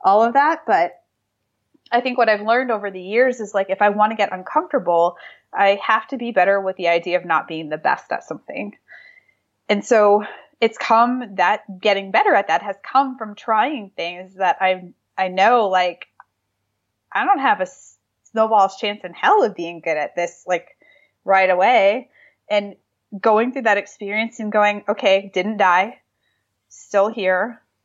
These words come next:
learning some big stuff about myself in the process and, like, trying to be more invested in the process. And so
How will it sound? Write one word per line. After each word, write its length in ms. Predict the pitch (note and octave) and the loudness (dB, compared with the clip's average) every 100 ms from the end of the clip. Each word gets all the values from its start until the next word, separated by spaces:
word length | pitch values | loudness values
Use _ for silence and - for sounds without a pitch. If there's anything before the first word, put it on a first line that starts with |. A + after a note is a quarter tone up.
| _ _ _ _ _ _ _ _ - | _ _ _ _ _ _ _ _ -16
learning 540 | G3 G3+ A#3 A#3+ G#3 | -2 2 4 2 -4
some 320 | G3+ G#3 G3 | -6 -6 -4
big 180 | F#3+ G3 | -2 -2
stuff 300 | G3+ - G3+ | 0 -2 0
about 280 | F#3+ E3+ E3 | 0 -2 -2
myself 420 | E3+ F3 D#3 E3 | -4 -4 -2 -2
in 100 | F3 | -6
the 60 | D#3 | -6
process 640 | - D#4 F#4+ - A3+ A3+ _ | 0 0 2 0 0 -2 _
and, 140 | G3+ | -2
like, 180 | G3 F#3+ | -2 -4
trying 300 | - G3+ G#3 | 0 0 0
to 60 | G3+ | -4
be 160 | G3+ | -6
more 180 | F#3+ F3+ | -4 -4
invested 460 | F3+ E3+ - - E3+ | -4 -6 -6 -8 -8
in 100 | E3 | -8
the 80 | |
process. 560 | D3+ D#3 D#3 - - - | -4 2 2 0 -8 -8
And 140 | F#3 | -12
so 360 | - G3+ F#3+ F#3 | 0 4 4 2